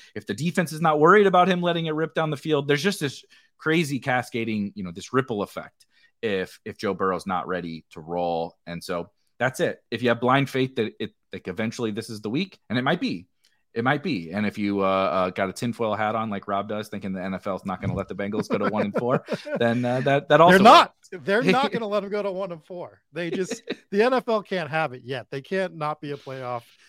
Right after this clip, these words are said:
Speaker 2: contender at least. The oth-, the other question Johnny had in the chat was, "Are we gonna see you October twentieth in Plymouth, Mass?" And I would say there's probably a zero percent chance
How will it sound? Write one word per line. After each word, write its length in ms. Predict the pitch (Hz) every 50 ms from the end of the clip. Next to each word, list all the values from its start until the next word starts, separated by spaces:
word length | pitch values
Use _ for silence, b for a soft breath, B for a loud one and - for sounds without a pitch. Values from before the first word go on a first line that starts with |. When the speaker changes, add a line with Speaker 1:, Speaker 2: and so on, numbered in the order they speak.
| b b b
Speaker 2:
contender 600 | - 175 160 135 - - 156 151 147 127 120 120
at 160 | 117 113 110
least. 340 | 107 110 110 120 - - _ _ b b b b b b
The 120 | - 156 165
oth-, 220 | 175 208 208 185
the 100 | 156 156
other 180 | 175 208 277 277
question 380 | - - 180 160 147 - - _ -
Johnny 240 | 127 123 123 117
had 280 | 110 127 135 123 123 120
in 120 | 117 110
the 60 | 110 110
chat 300 | - - 120 113 110 -
was, 280 | 120 113 113 113 107
"Are 180 | 131 117 113 117
we 160 | 117 120 120
gonna 180 | 120 123 123 120
see 280 | - - - 170 196
you 420 | 190 147 131 123 117 113 113 107 - _ _ _ _ _ _ _ _ _ _ _ _ _ -
October 480 | 143 131 127 - - 151 139 120 120 120
twentieth 480 | - - 160 160 151 139 131 123 - 123
in 100 | 107 104
Plymouth, 360 | - 135 123 117 113 - -
Mass?" 360 | 139 135 123 110 110 - - - 120
And 160 | 113 107 104
I 160 | 110 113 117
would 160 | 113 117 110
say 320 | - - 113 107 104 104 104
there's 200 | 104 110 107 104
probably 680 | - - 131 117 110 110 107 107 113 107 104 104 104 - -
a 120 | - 139 110
zero 320 | 101 113 110 107 107 104
percent 360 | - 104 95 - 113 104 104 -
chance 460 | - 123 110 107 107 104 - -